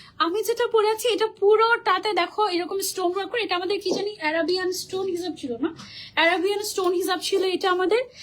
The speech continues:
এটা আড়াইশো টাকা দিয়ে দিচ্ছি আমরা এইটা। তারপরে দেখো আড়াইশো টাকার হিজাব,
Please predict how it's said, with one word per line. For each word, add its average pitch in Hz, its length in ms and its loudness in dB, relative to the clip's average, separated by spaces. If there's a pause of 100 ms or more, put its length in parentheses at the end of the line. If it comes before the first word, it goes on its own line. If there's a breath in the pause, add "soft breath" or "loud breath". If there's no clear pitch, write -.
(160 loud breath)
এটা 339 260 6
আড়াইশো 359 280 4
টাকা 381 220 2
দিয়ে 311 160 4
দিচ্ছি 277 280 -2
আমরা 240 240 2
এইটা। 339 440 4 (540 loud breath)
তারপরে 277 440 -2
দেখো 302 800 0
আড়াইশো 359 580 4
টাকার 349 460 0
হিজাব, 302 680 2